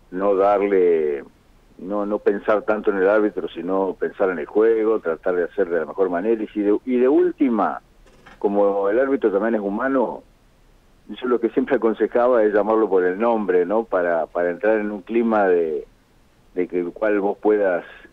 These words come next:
por ahí, una protesta, entre comillas, o un hablarle, eh, llamarlo por el nombre, ¿no? Que te familiariza un poco más, digamos, en la,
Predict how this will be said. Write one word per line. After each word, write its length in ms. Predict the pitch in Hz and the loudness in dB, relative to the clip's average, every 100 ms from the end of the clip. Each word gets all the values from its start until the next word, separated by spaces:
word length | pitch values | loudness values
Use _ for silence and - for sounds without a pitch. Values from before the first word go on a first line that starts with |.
| _ _ _ _ _ _ - | _ _ _ _ _ _ -6
por 160 | 82 | -4
ahí, 260 | 82 101 101 | -2 -2 -2
una 280 | 87 92 80 | -4 -8 -6
protesta, 640 | 85 87 110 107 - 85 | -4 -4 -2 -4 -4 -12
entre 240 | 82 80 82 | -10 -8 -6
comillas, 640 | 87 104 117 110 92 87 | -4 -2 0 0 -2 -2
o 180 | 82 78 | -2 -6
un 160 | 82 87 | -8 -4
hablarle, 800 | 85 98 117 110 92 90 85 78 _ _ _ _ _ _ _ _ - | -4 -2 -4 -4 -4 -2 -2 -4 _ _ _ _ _ _ _ _ -4
eh, 760 | 85 85 82 80 78 71 71 - - - - - - - - - | 0 2 2 0 -2 -6 -8 -16 -20 -20 -20 -20 -20 -20 -10 -2
llamarlo 300 | 113 131 120 | 2 2 2
por 160 | 110 101 | 2 2
el 120 | 107 | 2
nombre, 400 | 135 110 90 90 | 2 2 0 0
¿no? 200 | 107 117 | 0 -2
Que 120 | 107 | -2
te 140 | 92 | -4
familiariza 640 | 90 90 98 95 104 - 107 | -4 -4 -2 0 -2 -4 -8
un 80 | 101 | -2
poco 320 | 117 110 104 | -2 0 0
más, 240 | 113 113 | 0 0
digamos, 420 | 101 101 107 104 | 2 2 0 0
en 60 | 95 | 0
la, 320 | 82 76 67 | -2 -2 -6